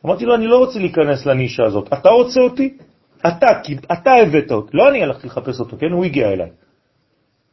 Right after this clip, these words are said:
"אתה חיפשת אותי, אתה מצאת אותי, לא יודע איך הגעת אליי, אתה הגעת אליי. עשו בינינו שידוך, לא חשוב."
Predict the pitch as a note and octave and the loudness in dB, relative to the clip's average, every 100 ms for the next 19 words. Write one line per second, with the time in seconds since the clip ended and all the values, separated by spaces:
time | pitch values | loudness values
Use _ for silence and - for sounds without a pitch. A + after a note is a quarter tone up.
0 | _ _ _ - F3 B3+ C4+ - G#3+ A3 | _ _ _ -2 0 4 4 2 0 0
1 | - A#3 A3+ A3+ - D3+ C#3+ G#3+ G#3+ A3+ | 2 0 0 0 0 0 2 2 2 2
2 | A3 G#3+ F3+ F#3+ F3 E3+ D#3+ F3 G#3+ G#3+ | 0 0 2 4 4 2 2 2 2 2
3 | A3 A3 D#3+ D#3+ D3+ D#3 G3 G3+ A#3 A#3 | 2 2 0 2 2 4 2 4 4 4
4 | A#3+ G#3+ - _ _ _ _ _ _ _ | 2 0 -10 _ _ _ _ _ _ _
5 | _ - - F#3+ E3 D#3+ F3+ F3 - E3+ | _ -20 -6 -2 0 2 2 2 0 -2
6 | A#3 A#3+ G3 - F#3+ A#3+ A#3+ | 0 0 0 0 -2 -2 -2